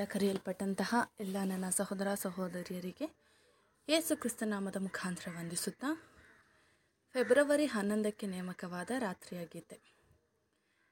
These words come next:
ಇದಲ್ಲದೆ ಆ ವಾಕ್ಯವಾಗಿರುವಾತನು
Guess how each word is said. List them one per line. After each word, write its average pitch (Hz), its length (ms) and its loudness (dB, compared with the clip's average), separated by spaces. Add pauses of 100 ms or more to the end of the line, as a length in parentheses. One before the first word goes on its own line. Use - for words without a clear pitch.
(160)
ಇದಲ್ಲದೆ 262 520 8
ಆ 214 280 4
ವಾಕ್ಯವಾಗಿರುವಾತನು 202 1300 -2